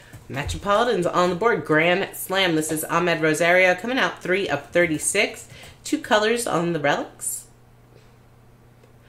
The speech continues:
Very cool. Mets on the board.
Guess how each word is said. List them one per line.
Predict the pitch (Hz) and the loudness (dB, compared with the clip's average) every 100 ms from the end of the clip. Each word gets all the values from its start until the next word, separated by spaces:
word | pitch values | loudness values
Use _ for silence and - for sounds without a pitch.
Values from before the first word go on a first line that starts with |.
| _ _ - | _ _ -16
Very | 165 170 160 143 | -2 2 2 0
cool. | - 202 294 - | 0 0 0 -4
Mets | 160 160 175 - - - | -4 0 0 0 -6 -4
on | 180 180 180 | 0 2 2
the | |
board. | 160 170 175 214 | 2 4 6 4